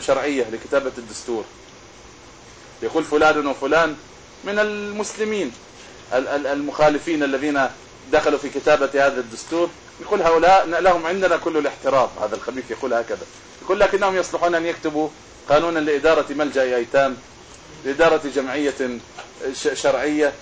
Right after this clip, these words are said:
لا ن-، لا يصلح أن يكتبوا دستورا ل-، لمصر". هكذا يقول. وللأسف هناك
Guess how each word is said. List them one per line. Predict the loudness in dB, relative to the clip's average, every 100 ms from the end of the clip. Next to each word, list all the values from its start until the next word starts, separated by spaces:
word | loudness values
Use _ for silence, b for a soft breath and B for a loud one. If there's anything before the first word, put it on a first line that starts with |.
| -20 -10 2
لا | 6 6 4
ن-، | 0 -6 -4 0
لا | 4 6
يصلح | 4 2 0
أن | 0
يكتبوا | -2 -4 -4
دستورا | -6 -2 0 2
ل-، | 2 2 0 0
لمصر". | -2 -2 -6 -10 -16 -20 -20 -20 -20 -20 -20 -20 -20 -20 -20 -20 -20 -20 -14 -2
هكذا | 0 2 2
يقول. | 0 -2 -10 -12 -20 -20 -20 -20 -20 -20 -20 -20 -20 -20 -20 -20 -20 -20 -20 -20 -20 -20 -20 -20 -20 -20 -20 -20 -20 -20 -20 -20 -20 -20 -20 -20 -20 -20 -20 -20 -20 -20 -20 -20 -20 -20 -20 -2
وللأسف | 4 6 6 4 2 0
هناك | 0 2 4 6 6 4